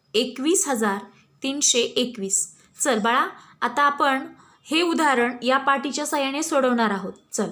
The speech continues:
सोडव पाहू. चला, आता तिथे आहे एककाच्या घरामध्ये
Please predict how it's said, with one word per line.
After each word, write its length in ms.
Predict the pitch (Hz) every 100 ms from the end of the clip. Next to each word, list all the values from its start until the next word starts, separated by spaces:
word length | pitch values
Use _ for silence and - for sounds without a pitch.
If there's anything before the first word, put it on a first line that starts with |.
| -
सोडव 320 | - 294 311
पाहू. 400 | 311 294 277 277 277 - _ _ _ - - _ _
चला, 180 | - 196
आता 140 | 202 226
तिथे 300 | 254 254 285
आहे 200 | 262 254
एककाच्या 580 | - 254 277 269 269
घरामध्ये 640 | 262 262 240 247 254 269